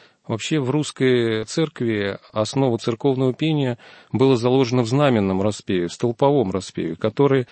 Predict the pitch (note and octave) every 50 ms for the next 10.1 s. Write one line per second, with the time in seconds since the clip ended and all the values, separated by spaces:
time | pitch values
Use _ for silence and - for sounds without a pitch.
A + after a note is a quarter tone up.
0 | _ _ A#2 G#2+ - - - D#3 D3+ C3 B2 - - C#3 C3+ C3 C3+ C#3 C3+ C3+
1 | C3 A#2+ B2+ C#3 B2+ C3 C#3 C#3 C3+ - C#3 C3 A#2+ - - G#2+ G2 G2+ G2+ G2+
2 | - - - G2+ F#2 F2+ E2+ E2+ - - _ _ _ - - - - - _ _
3 | _ A2+ A#2 B2+ C3+ B2 A2 - - C#3 A#2+ A#2 C3+ C3+ F3 G#3+ G#3 F#3 C#3+ A#2
4 | G#2 F2+ - - _ _ _ - G2+ G#2 - B2 A2+ A#2 B2+ C3 C3+ B2+ A#2 A2
5 | A#2 A#2 B2+ C#3+ E3+ D#3 C3+ A#2+ G#2 G2 - - A#2 B2 B2 G#2+ - - - -
6 | - - F#2+ E2+ - - F#2+ G2+ G#2 A2 A2 G#2+ G#2+ A2+ G#2 G2+ G2 F#2+ - -
7 | - - - - - - - - - _ _ _ _ - - G#2 F#2+ - G2+ G#2
8 | - - A#2 A2+ A2 G#2+ G2+ - G#2+ G#2+ G#2+ - - - D3 D3+ C3 A2+ A2+ G2+
9 | - A2 G2 - A2 A#2 A#2+ A2+ - - A2+ A2 - C#3 D3+ C#3+ - B2 G2+ F2
10 | D#2+